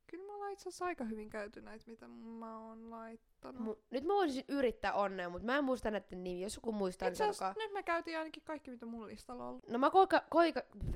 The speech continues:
Speaker 2: kokeilen vielä, jos jompikumpi meistä muistaisikin sen ihan nopea. Siis muistaakseni niitä, ne ei ollut niinku,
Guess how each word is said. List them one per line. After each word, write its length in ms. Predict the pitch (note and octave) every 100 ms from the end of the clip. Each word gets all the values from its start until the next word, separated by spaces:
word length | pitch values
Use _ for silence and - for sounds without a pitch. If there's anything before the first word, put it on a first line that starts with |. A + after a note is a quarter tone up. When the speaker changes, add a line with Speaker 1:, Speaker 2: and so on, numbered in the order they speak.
| F#3 - _
Speaker 2:
kokeilen 500 | - D4+ D#4+ A#3+ G3+
vielä, 360 | G#3 G3 F#3 F3+ -
jos 380 | G3+ G3+ - -
jompikumpi 440 | G3+ F#3+ F3+ F3
meistä 280 | F3 F3 F#3
muistaisikin 600 | F#3 F3+ - - - G3+
sen 360 | - F#3+ F#3 -
ihan 220 | G#3 F3+
nopea. 300 | F3+ F#3 F#3
Siis 140 | G#3
muistaakseni 460 | G#3+ C4+ D4 - A3+
niitä, 240 | G#3+ G3
ne 100 | G3
ei 140 | G#3 B3
ollut 160 | C#4
niinku, 400 | A#3 A3 A3 G#3